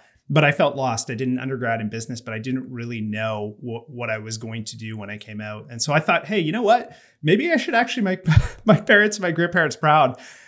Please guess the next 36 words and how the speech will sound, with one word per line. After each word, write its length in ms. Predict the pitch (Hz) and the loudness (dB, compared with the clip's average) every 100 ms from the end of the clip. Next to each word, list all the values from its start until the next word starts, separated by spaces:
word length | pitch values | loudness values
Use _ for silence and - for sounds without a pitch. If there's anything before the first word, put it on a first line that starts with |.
| _ - | _ 2
and 340 | 156 156 156 | 4 4 0
I'll 200 | - 160 | 0 0
go 160 | 170 180 | 2 2
be 180 | 185 | 0
a 160 | 170 143 | 0 -2
lawyer." 640 | 143 160 190 123 113 110 _ | 0 0 2 0 -2 -6 _
And 240 | 135 127 127 | -6 -4 -2
so, 540 | 156 139 135 131 131 _ _ _ | 0 2 0 -4 -8 _ _ _
yeah, 200 | 139 147 | 2 2
I 420 | 120 139 147 139 - | 4 0 -2 -4 -8
went 300 | 147 151 151 | -8 -2 0
out 320 | 143 190 196 | 2 0 -2
and 480 | 156 147 143 139 131 _ _ | -4 -4 -6 -8 -10 _ _
decided 460 | 185 - 151 156 156 | -2 2 4 4 0
I 40 | |
was 120 | 147 131 | -2 -4
gonna 180 | 147 | -4
do 200 | 127 151 | -4 -2
that, 440 | 156 175 196 196 - | 0 2 2 0 -6
and, 720 | 131 123 123 127 127 127 127 127 | -4 -2 -2 -4 -4 -6 -8 -6
um, 600 | 123 120 113 110 110 110 _ - _ | -2 -2 -2 -6 -10 -12 _ -18 _
took 220 | - 160 - | -4 -4 -2
the 180 | 131 | 2
L 140 | 135 156 | 4 2
sat 540 | - 170 165 170 - _ | 2 0 0 -2 -10 _
once 480 | 156 175 220 - - | -4 -2 -2 -4 -8
and 500 | - 131 113 107 107 _ _ _ _ _ | -8 -6 -4 -6 -8 _ _ _ _ _
did 160 | - 151 | -6 -2
not 260 | 190 220 226 | 0 0 6
do, 120 | 226 - - | 6 6 6
<laughs> 240 | - - - | 0 0 2
did 160 | 214 | 4
not 240 | 226 262 247 | 4 2 4
do 100 | 220 | 4
so 220 | 220 214 | 4 4
well. 280 | 220 277 | 4 2